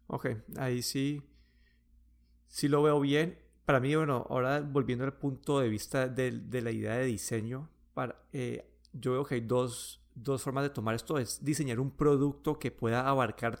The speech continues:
todas las necesidades de, de lo, del pu-, de la gente. Es decir, diseñar un producto que si alguien quiere dibujar, que pueda dibujar. Si vas a diseñar ese tipo de producto, me parece que deberías, pues, diseñarlo desde el,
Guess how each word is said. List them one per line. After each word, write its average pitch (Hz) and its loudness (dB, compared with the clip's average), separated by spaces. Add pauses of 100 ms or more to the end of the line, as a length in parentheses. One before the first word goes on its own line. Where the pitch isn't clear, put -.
todas 131 4
las 139 -2
necesidades 123 0
de, 127 -2
de 120 -6
lo, 117 -6
del 120 -6
pu-, - -4
de 127 -4
la 120 -2
gente. 117 -2 (800)
Es 120 -2
decir, 127 -2
diseñar 117 -2
un 120 -6
producto 143 2
que 135 0
si - -2
alguien 123 0
quiere 151 0
dibujar, 123 2
que 143 -2
pueda 139 2
dibujar. 135 0 (800)
Si - -2
vas 117 2
a 143 0
diseñar 151 0
ese 156 -4
tipo - -2
de 151 -6
producto, 123 0
me 143 -6
parece 127 -6
que 127 -4
deberías, 107 -4
pues, - -8
diseñarlo 107 -4
desde 127 -2
el, 117 -4